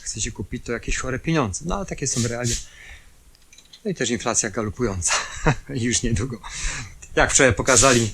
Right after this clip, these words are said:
nie wiem, czy śledzicie, czy nie, mamy siedem przecinek siedem realnej, więcej jest na pewno, także nasze pieniądze topnieją, dlatego ja osobiście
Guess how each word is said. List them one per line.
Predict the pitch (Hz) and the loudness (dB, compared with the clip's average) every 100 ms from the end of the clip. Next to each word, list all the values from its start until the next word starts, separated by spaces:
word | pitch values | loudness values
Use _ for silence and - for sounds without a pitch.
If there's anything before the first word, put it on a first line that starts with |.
| - | 0
nie | 107 | 0
wiem, | 101 | 2
czy | - | 2
śledzicie, | 110 165 180 175 160 | 4 4 6 6 6
czy | 151 | 6
nie, | 151 151 - - - | 4 2 -2 -18 -8
mamy | 117 117 | 2 4
siedem | 113 143 117 | 4 4 2
przecinek | - - 113 | -2 -2 0
siedem | - 113 107 92 | 0 0 -2 -2
realnej, | 110 147 160 147 139 127 - - - | 0 4 6 6 2 0 -8 -16 -6
więcej | 117 135 131 - | 0 2 2 2
jest | 104 - | -2 -2
na | 117 | 0
pewno, | 135 113 117 120 | 2 4 4 0
także | 117 101 92 117 101 - - - - - | -4 0 4 4 2 -4 0 0 0 -4
nasze | 120 117 123 | 0 2 2
pieniądze | 101 101 101 127 | -2 -4 2 4
topnieją, | 156 - 254 240 196 | 4 6 8 8 8
dlatego | 156 139 120 120 - - | 4 2 2 2 2 0
ja | 127 127 | 2 2
osobiście | 104 107 110 - 113 | 0 0 2 2 -2